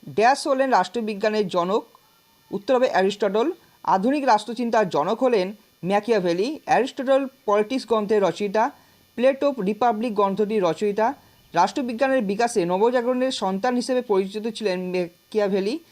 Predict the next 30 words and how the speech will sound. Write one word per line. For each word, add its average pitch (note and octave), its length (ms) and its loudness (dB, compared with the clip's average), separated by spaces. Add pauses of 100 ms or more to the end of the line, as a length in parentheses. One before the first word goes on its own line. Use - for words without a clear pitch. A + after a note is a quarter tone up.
(280)
রাষ্ট্রবিজ্ঞানের B3+ 640 0
শুরু B3 260 -4
ও A3+ 140 4
শেষ G3 280 -2
রাষ্ট্রকে A3 420 -2
নিয়ে G3+ 160 -4
এ - 160 -6
কথা G#3+ 200 -2
বলেছেন G#3+ 280 0
গার্নার। F3 420 0 (340)
দেখো, F3+ 180 0
যেগুলো G#3 260 2
এমসিকিউ A#3+ 320 -2
হিসেবে C4 200 -2
পড়েছে, B3+ 220 -4
সেগুলোই A#3+ 340 -2
মোটামুটি G#3+ 480 -2
এসিকিউ, G#3+ 340 -2
আহ, G#3+ 60 -2 (640)
শূন্যস্থান G3+ 460 -6
পূরণ G3+ 180 -4
হিসেবে G3 220 -4
দেওয়া F3+ 220 -2
হয়েছে। F#3 320 -2 (1200)
গার্নার A#3+ 320 4
বলেছেন, B3 300 2
"রাষ্ট্রবিজ্ঞান A3 560 0
হলো A3+ 320 0 (1800)
রাষ্ট্রের G3+ 460 2
বিজ্ঞান।" F#3+ 560 -2